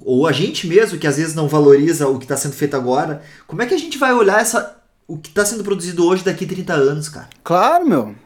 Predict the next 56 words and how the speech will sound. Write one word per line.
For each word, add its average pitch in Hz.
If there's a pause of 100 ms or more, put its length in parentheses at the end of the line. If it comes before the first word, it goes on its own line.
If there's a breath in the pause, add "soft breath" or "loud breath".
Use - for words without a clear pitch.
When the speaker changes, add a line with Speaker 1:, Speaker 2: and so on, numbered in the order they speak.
(140)
Speaker 2:
claro. 190
Speaker 1:
Ah, -
e 185
eu 175
tenho 220
certeza 262
que -
vai 233
cair 226
a 233
ficha 233
das 196
coisas 190
massa 180
que 151
tem, 156
que -
tão 143
rolando 135
por 131
aí, 117
cara. 117 (440 loud breath)
Speaker 2:
Mas 208
sem 277
dúvida 277
nenhuma, 262
a 180
gente 196
nega 202
muita 202
coisa 185
e 185
a 175
culpa 214
de, 151
de, 139 (280 loud breath)
a 139
culpa 247
dos 214
jovens 175
não 151
irem 190
tanto 170
a 147
pubs 165
e 143
tal 156
e 160
ver 143
as 151
bandas 151
cover 160
tocar -
é, 202
é 151
sempre, 208